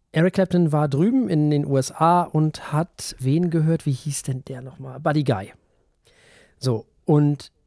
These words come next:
hat also diesen Fender-Verstärker gehört und wollte unbedingt einen Fender-Verstärker haben und hat dann, äh, als er wieder in England war, weil dem konnte man so damals nicht mit, das ging halt nicht, hat aber, äh, als er in England war, bei Fender angerufen und gefragt, ob die ihn nicht einen schicken können und die haben gesagt, "Du hast die ja wohl nicht mehr alle, wir schicken doch nicht einfach einen Verstärker nach England." Du, heutzutage,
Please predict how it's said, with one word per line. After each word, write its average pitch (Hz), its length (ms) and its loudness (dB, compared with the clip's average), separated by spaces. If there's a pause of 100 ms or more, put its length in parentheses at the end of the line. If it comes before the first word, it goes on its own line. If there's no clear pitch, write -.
(460)
hat 151 220 -4
also 139 160 0
diesen 139 200 -2
Fender-Verstärker 123 680 0
gehört 113 320 0
und 127 140 -4
wollte 131 200 0
unbedingt 226 360 0
einen 190 80 -2
Fender-Verstärker 120 720 -2
haben 143 280 0
und 143 140 -4
hat 139 180 -8
dann, 135 260 -2
äh, 123 300 -4
als 120 200 -4
er 127 80 -2
wieder 127 160 0
in 120 80 -4
England 151 320 -2
war, 139 240 2 (260)
weil 117 140 0
dem 117 280 -2
konnte 127 220 -2
man 117 140 -2
so 127 140 0
damals 120 340 0
nicht 113 100 -2
mit, 147 140 -4 (260)
das - 160 -14
ging 165 180 -2
halt 160 160 0
nicht, 175 220 0 (640)
hat 127 120 -4
aber, 120 380 0 (380)
äh, 135 100 -2 (140)
als 123 200 -4
er 135 60 -4
in 127 120 -4
England 127 320 -2
war, 117 240 2
bei 120 120 0
Fender 131 300 0
angerufen 196 480 0
und 156 100 -4
gefragt, 143 340 -4
ob 135 120 -4
die 180 140 0
ihn 165 80 2
nicht 143 180 -2
einen 123 100 -2
schicken 170 240 -4
können 160 280 2
und 139 120 -4
die 139 140 2
haben 135 160 4
gesagt, 127 240 2
"Du 123 80 2
hast 113 180 -2
die 113 60 -4
ja 95 100 -4
wohl 98 80 -4
nicht 95 160 -6
mehr 104 120 -6
alle, 101 120 -4
wir 107 80 -4
schicken - 240 -6
doch 117 80 2
nicht 117 160 0
einfach 113 200 -2
einen 117 100 -6
Verstärker 135 420 2
nach 113 160 0
England." 117 360 0
Du, 107 220 -8
heutzutage, 123 600 0